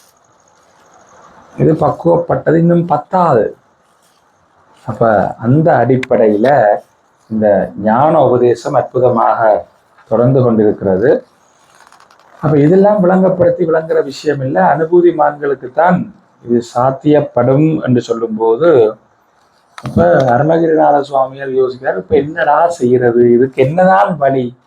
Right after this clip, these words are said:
விதியோ, பாவச்செயல்கள் செய்தனோ, மன்னிப்பில்லையோ, இந்த அனுபவத்தை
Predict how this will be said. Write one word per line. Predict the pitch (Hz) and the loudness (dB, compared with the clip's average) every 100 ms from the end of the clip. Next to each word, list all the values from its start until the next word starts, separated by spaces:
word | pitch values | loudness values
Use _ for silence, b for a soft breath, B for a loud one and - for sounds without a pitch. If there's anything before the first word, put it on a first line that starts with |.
| - - _ _ _ _ _ _ _ _ _ _ _ _ - - - - - - - - - - - - - - - - - | -20 -20 _ _ _ _ _ _ _ _ _ _ _ _ -20 -20 -20 -20 -20 -20 -20 -20 -20 -20 -20 -20 -20 -20 -20 -6 0
விதியோ, | 117 120 123 147 156 123 - - _ _ _ _ | 2 2 2 4 2 2 -2 -14 _ _ _ _
பாவச்செயல்கள் | 123 123 127 127 120 123 123 | 0 2 2 0 0 0 0
செய்தனோ, | 120 117 120 151 123 104 | 0 0 2 2 2 -2
மன்னிப்பில்லையோ, | 113 131 131 - 113 113 117 143 151 120 - - _ _ _ _ _ | -6 -8 -8 -10 -6 -2 0 2 2 2 -2 -10 _ _ _ _ _
இந்த | 135 131 | -4 0
அனுபவத்தை | 131 147 156 151 156 | 0 2 2 2 2